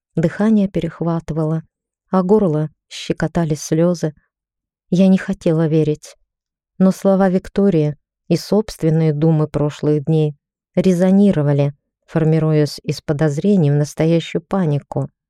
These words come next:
угрозу скорой беды, которая давно витала над моей головой.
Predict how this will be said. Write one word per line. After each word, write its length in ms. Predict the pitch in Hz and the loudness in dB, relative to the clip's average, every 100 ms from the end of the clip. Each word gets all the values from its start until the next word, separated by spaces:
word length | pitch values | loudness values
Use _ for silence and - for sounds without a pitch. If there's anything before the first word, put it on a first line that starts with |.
| _ _ _ | _ _ _
угрозу 520 | 170 170 185 196 - 175 | -4 0 2 2 0 -6
скорой 400 | - 175 180 156 | -4 -2 0 0
беды, 320 | 180 170 196 | 0 2 0
которая 440 | - 156 147 147 | -2 -2 0 0
давно 640 | 147 185 190 160 160 185 185 | 0 -2 0 0 0 0 0
витала 540 | 147 - 147 147 147 | -2 -2 -4 -2 0
над 240 | 147 147 147 | 0 0 -2
моей 300 | 151 151 147 | 0 -2 -2
головой. 600 | 151 156 151 151 147 | -2 -4 -4 -4 -6